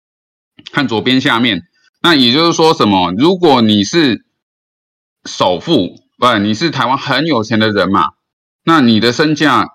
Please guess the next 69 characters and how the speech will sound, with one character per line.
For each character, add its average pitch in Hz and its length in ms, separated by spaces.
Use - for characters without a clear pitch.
你 117 140
的 123 120
身 151 300
价 131 400
应 165 220
该 147 220
是 143 220
在 139 220
全 117 280
地 147 160
球 113 160
上 123 200
排 110 160
名 107 160
前 104 180
二 143 120
十 113 140
万 117 220
的 82 80
人。 - 280
那 170 140
你 110 160
在 147 240
这 147 160
边 135 220
上 131 200
的 110 100
坐 123 200
标， 113 460
你 92 140
应 123 160
该 127 120
要 127 140
落 127 220
在 113 180
你 101 120
比 87 160
特 120 180
币 113 160
是 110 140
一 120 160
到 113 160
一 123 80
百 90 200
颗 101 200
中 98 220
间。 95 340
我 120 220
这 180 100
样 165 140
看， 160 240
其 135 200
实 135 100
是 143 260
应 139 80
该 147 140
是 139 240
平 117 160
均 131 120
在 143 120
五 95 200
颗 117 260
啦。 101 200
也 110 140
就， - 180
也 113 140
就 165 140
是 170 60
说， 156 380